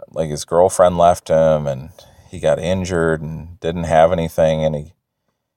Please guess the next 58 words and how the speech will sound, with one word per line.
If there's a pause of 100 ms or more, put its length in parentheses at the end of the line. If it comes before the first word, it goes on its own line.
(260)
he
really
could
use
that
fifty
bucks
or
whatever.
And, (1800)
and
I
was
just,
I
had
it
at
the
time
and
I
was
just
like,
"Fuck
it, (120)
you
know, (640)
I
just
wanna
pay
this
one
debt
off
so
I
never
have
to
hear
from
this
guy
ever
again."
So
I
sent
him
fifty
bucks
and
I
was
like,